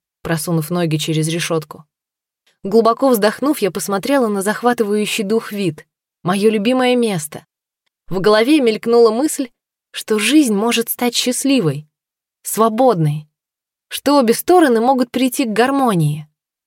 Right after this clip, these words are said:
Я смотрела на сторону Фейри, величественная архитектура захватывала дух. На мгновение я представила единый город,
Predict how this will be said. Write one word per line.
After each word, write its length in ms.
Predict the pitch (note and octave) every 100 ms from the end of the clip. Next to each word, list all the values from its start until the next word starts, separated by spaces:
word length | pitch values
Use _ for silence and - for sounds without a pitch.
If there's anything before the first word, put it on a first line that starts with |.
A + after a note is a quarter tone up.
| _ _ _ _
Я 160 | - F#3
смотрела 420 | G3 F#3+ G#3+ A3
на 160 | F#3 F#3
сторону 420 | - G3+ F#3 F3
Фейри, 480 | E3 B3 B3 F3 D3+ _ _ _ _
величественная 760 | E3+ G3 A3 G#3+ - G3+ G3 F#3
архитектура 680 | F3 G3 - - C4 A3+
захватывала 640 | F3 F#3+ - G#3+ G#3 G#3 G#3+
дух. 340 | G3+ D#3+ - _ _ _ _ _ _ _
На 80 | E3
мгновение 720 | E3+ E3+ F3 F3+ A3+ G3+ E3+
я 140 | E3 F3+
представила 580 | F#3 E3+ - G#3 F#3 E3+
единый 480 | E3+ F#3 G3 F#3+
город, 460 | F#3+ F#3 E3 D3+ -